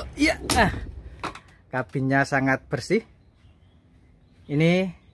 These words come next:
joknya keren sekali, juga ikut, eh, dikombinasi oren, juga abu gelap. Jadi, eh, warna gelap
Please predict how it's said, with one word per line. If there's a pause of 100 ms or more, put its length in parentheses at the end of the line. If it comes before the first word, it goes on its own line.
joknya
keren
sekali, (240)
juga
ikut, (800)
eh,
dikombinasi (400)
oren, (960)
juga
abu
gelap. (600)
Jadi, (1120)
eh, (360)
warna
gelap